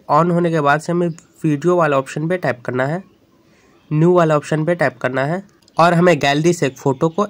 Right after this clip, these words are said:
ऐड करना है, ठीक है। वीडियो भी आप यहाँ पे ले सकते हो, तो मैं फ़ोटो ऐड कर लिया हूँ, ठीक है। अब हमें क्या करना है,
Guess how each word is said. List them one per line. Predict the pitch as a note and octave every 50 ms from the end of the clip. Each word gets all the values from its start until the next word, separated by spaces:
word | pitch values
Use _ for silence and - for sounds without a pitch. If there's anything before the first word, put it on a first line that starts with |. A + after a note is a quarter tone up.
| -
ऐड | - B2+ B2+ B2 -
करना | - B2 A#2+ A#2+
है, | A#2+ A#2+
ठीक | B2 F3+ F#3
है। | G#3 F3+
वीडियो | D3 D3 C#3 C3+ D3 D3+ D#3+
भी | D#3+ E3
आप | D#3+ D#3 -
यहाँ | D3+ C#3+ C3+
पे | C#3+ C#3
ले | C3+ C3 C3
सकते | - C3 B2 - - D3+
हो, | E3+ G3
तो | - - D3+
मैं | C#3 D3 D#3+
फ़ोटो | D#3+ - - C#3 B2+ B2+ E3+ -
ऐड | - B2+ B2+ B2+ B2 -
कर | - B2+
लिया | A#2+ A#2 A#2+ A#2
हूँ, | A#2 A#2+
ठीक | B2+ D#3+ D#3+ -
है। | G3+ G3+ G#3 _ _ _ _ -
अब | - D#3 F#3
हमें | G#3 A3 G#3+ G3+
क्या | G3 E3+ D3+
करना | D3 D3 C#3 C#3 C#3+ D3+
है, | F3 G3